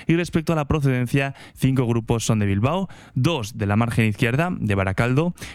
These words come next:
cuatro de la margen derecha, de, dos de Guecho, uno de Gorliz y uno de Plentzia, dos de Guernica y el resto de localidades como Galdakao, Lemoa y Bermeo.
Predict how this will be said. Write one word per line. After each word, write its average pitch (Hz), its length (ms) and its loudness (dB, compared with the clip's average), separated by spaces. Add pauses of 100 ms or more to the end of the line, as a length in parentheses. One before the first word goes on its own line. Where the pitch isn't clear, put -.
cuatro 147 320 0
de 98 80 0
la 98 100 0
margen 113 300 2
derecha, 110 420 0
de, 104 180 -2
dos 110 220 2
de 104 120 2
Guecho, 107 440 0
uno 151 220 2
de 123 80 2
Gorliz 110 480 0
y 131 100 2
uno 151 140 2
de 110 80 -4
Plentzia, 135 560 0 (320)
dos 165 240 0
de 147 100 2
Guernica 120 560 0
y 117 140 0
el 101 80 0
resto 110 320 0
de 101 80 0
localidades 110 640 0
como 113 220 2
Galdakao, 113 600 0 (220)
Lemoa 107 560 0
y 113 100 2
Bermeo. 98 460 -2